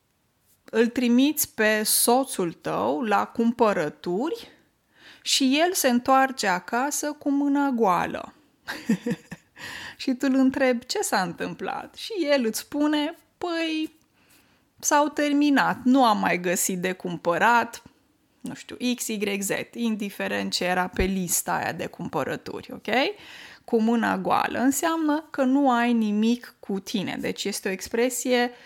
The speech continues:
uh, cum ar veni, uh, o expresie care se leagă de aspectul fizic, nu neapărat abstract, ci pur și simplu fizic, cu mâna goală, ok?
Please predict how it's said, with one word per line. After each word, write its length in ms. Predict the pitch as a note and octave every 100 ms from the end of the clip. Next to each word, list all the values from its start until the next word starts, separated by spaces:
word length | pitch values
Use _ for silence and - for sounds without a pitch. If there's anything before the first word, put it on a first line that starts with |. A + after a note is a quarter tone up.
| - - _
uh, 180 | A3+ G3+ G3+
cum 260 | G#3+ G#3+
ar 120 | G#3 G#3
veni, 600 | G3+ G3 A3 A#3 A3+ A3+
uh, 80 | A3 _ _ _ _ _ - _ _ _ _ - - F3
o 80 | G3+
expresie 520 | - - A3+ A#3 A3+
care 260 | - G3
se 160 | - G3
leagă 320 | G3 G#3 G#3+
de 100 | G3
aspectul 600 | E3+ - - F#3+ - -
fizic, 720 | E3 - G3+ F#3 F3 - -
nu 160 | - F3
neapărat 600 | E3 E3 E3+ E3 F3 -
abstract, 640 | - - - G3 F3+ - -
ci 200 | - C#4+
pur 180 | C#4 D4
și 120 | B3
simplu 380 | - G#3 G#3 F#3
fizic, 600 | - G3 F3+ - D#3+ - - - - -
cu 140 | G#3+
mâna 420 | G3 G#3+ G3+ F3
goală, 580 | E3+ E3+ E3 G#2 - - _ _ _ _ -
ok? 420 | F#3 - - C#4+